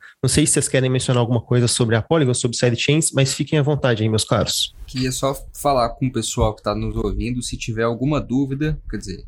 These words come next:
Speaker 2: tomara que tenha <laughs> dúvida sobre isso que a gente falou, que eu sei que tem muita informação, manda pra gente, na,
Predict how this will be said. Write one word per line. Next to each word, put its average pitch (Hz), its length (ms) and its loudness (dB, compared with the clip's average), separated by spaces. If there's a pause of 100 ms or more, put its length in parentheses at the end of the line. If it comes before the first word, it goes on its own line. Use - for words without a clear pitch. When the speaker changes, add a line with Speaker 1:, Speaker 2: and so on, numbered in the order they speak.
Speaker 2:
tomara 139 320 2
que - 120 -10
tenha 127 200 2
<laughs> - 20 4
dúvida 123 300 2
sobre 120 240 0
isso 113 100 -4
que 127 60 2
a 107 40 2
gente 117 200 2
falou, 110 400 -2
que 117 80 -10
eu 104 80 -4
sei - 160 -6
que - 80 -14
tem 107 200 -4
muita 117 200 -4
informação, 110 580 -2
manda 123 420 -2
pra 110 180 -2
gente, 104 380 -6
na, 104 240 -8